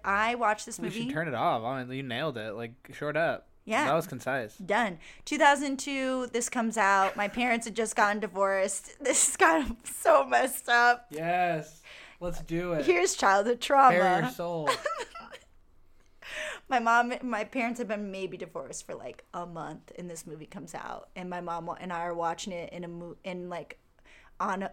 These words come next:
Speaker 1: in a hotel room, I can remember everything is dark, and I just am like, "This movie is good." And my mom is like, "Yeah,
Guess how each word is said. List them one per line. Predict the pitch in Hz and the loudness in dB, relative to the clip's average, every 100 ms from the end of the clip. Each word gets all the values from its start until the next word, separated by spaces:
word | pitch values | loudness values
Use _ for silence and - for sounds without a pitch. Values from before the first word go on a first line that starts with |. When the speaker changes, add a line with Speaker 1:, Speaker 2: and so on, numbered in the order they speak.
| 202 | -6
Speaker 1:
in | |
a | 196 | -4
hotel | 185 175 - 185 | -4 -6 -6 -4
room, | 180 180 180 175 180 160 - - - - - | -4 -6 -6 -8 -10 -12 -20 -20 -20 -20 -8
I | - | -6
can | 208 208 - | -4 -4 -6
remember | 214 190 196 190 | -6 -6 -2 -2
everything | 175 202 185 | -4 -6 -8
is | 175 - | -10 -4
dark, | 196 190 180 180 - | 0 0 -2 -6 -8
and | 190 | -6
I | 180 | -4
just | 180 - | -6 -8
am | |
like, | 165 156 - - - _ - | -10 -14 -16 -20 -20 _ -20
"This | - - | -20 -20
movie | _ _ | _ _
is | - - | -20 -20
good." | - - - - - _ _ _ _ _ - _ | -20 -20 -20 -20 -20 _ _ _ _ _ -20 _
And | 175 | -12
my | |
mom | 170 175 180 | -6 -4 -4
is | 180 | -6
like, | - - | -10 -12
"Yeah, | - | -18